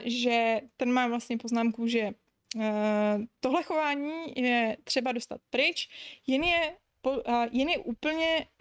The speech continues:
počkej, jen to úplně podle mě nejde honem na, honem na čarodějnice, ale spíš tichým a chirurgickým způsobem.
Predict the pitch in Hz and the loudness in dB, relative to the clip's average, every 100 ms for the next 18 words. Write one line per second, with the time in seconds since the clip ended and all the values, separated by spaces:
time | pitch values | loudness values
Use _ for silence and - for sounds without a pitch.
0 | _ - 214 208 - 247 320 330 233 262 | _ -8 -4 -2 0 0 0 -2 -4 -4
1 | 294 294 302 220 196 220 269 - 233 233 | -4 -2 0 0 2 0 0 0 2 4
2 | 285 247 180 208 226 247 262 226 233 226 | 2 0 -2 0 2 2 2 2 2 2
3 | - 220 220 208 285 254 190 185 254 214 | -2 -2 0 2 2 2 0 -2 -2 0
4 | 214 208 214 226 226 254 - 220 214 - | 2 0 0 2 2 0 -2 -4 -4 -6
5 | 185 - - 262 320 320 254 - 262 269 | -8 -4 -2 0 0 0 -2 -2 -2 -2
6 | 247 240 - 240 - - 247 320 262 196 | -2 -4 0 -2 -2 -4 -2 0 -2 -4